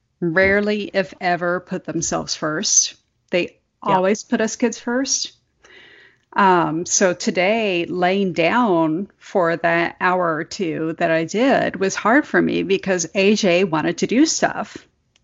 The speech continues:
Speaker 1: And I had to say
Speaker 2: And you
Speaker 1: no.
Speaker 2: felt guilty.
Speaker 1: I felt guilty, but at the same time, I'm like, you know, my, my parents did amazing things. They, we always felt loved. We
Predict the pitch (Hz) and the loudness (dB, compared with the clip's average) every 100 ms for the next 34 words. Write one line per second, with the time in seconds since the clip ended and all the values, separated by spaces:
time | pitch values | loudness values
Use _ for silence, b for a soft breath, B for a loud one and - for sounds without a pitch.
0 | _ - 185 170 165 165 165 190 - _ | _ -2 2 2 2 2 0 -4 -10 _
1 | _ 202 196 202 220 202 - 262 247 170 | _ 0 2 4 2 0 2 4 4 4
2 | 170 175 175 214 269 262 269 - _ _ | 2 2 2 0 2 2 2 -14 _ _
3 | _ - - B B B - 202 - 226 | _ -20 -20 B B B 0 2 2 0
4 | 208 220 294 - 170 160 190 196 202 - | 0 -6 -6 -4 -6 -4 -6 -6 -6 -4
5 | 208 202 233 254 254 185 175 165 170 165 | -4 -4 -2 2 2 2 0 2 0 -2
6 | - - - 208 190 180 175 175 - _ | -16 -20 -10 0 2 2 2 0 -6 _
7 | 190 196 180 185 180 - 190 170 180 175 | -2 2 4 4 0 -6 -2 -2 0 0
8 | 160 - 180 - 165 156 160 165 202 214 | 0 -2 -2 -4 -8 -6 -2 0 0 0
9 | 233 233 226 208 208 202 208 214 - - | 0 0 0 -2 -2 -2 -4 -4 -8 -10
10 | 175 - 175 165 160 156 - _ _ 190 | -10 -2 0 2 -2 -4 -10 _ _ 0
11 | 170 - 165 196 220 - 220 196 185 180 | 0 0 -2 2 2 2 2 2 2 2
12 | 180 175 196 175 160 | 2 0 -4 -4 -4